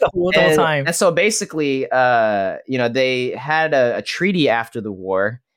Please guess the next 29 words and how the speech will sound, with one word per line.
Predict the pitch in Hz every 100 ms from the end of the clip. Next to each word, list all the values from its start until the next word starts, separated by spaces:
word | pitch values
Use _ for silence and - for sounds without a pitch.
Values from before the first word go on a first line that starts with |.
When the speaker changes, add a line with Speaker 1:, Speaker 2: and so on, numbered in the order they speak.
| _ _
Speaker 2:
where | 117 113 110 110 110 110 _ _ _ _ _ _ _ _ _ _ _ _ _
the | 127
British | 127 170 160 151
would | 131
take | 147 139
over | 131 123
the | 101
territory | 170 190 - 160 131 123
of | 120
what | 120
is | 117 107
modern | 113 113 120 107
day | 110
Hong | 104 110 101
Kong. | - 107 117
And | 143
at | 151
the | 135
time, | 143 190 214 180
it |
was | 151 127
nothing | 147 143
but, | 131
like, | 117 107
a |
fishing | - 131 - 107
village, | 90 80 82
I | 82
think. | - 76 -